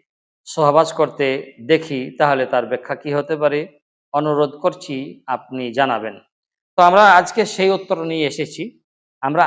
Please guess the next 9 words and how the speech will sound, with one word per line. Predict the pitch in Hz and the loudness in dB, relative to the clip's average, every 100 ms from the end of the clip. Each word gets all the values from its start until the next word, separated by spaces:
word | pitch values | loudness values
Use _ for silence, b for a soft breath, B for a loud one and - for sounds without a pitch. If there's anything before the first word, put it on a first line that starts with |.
| - | 4
আজকের | 185 - - 240 220 | 0 0 -2 -2 0
ভিডিওতে | 175 160 170 175 160 | -2 0 0 0 -4
যেহেতু | 147 156 156 160 156 | 0 0 0 -4 -4
প্রশ্ন | 160 156 - 202 | -6 -6 -4 0
আছে | 202 202 214 220 - _ _ _ _ | 0 0 -4 -6 -10 _ _ _ _
যে | 120 147 139 127 | -2 0 0 -2
স্বপ্নে | - - 185 - 202 214 156 175 135 | -2 -2 -4 -4 -4 -2 -2 -6 -8
যদি | 160 151 | -8 -8
খালাকে | - 151 151 143 | -2 2 2 0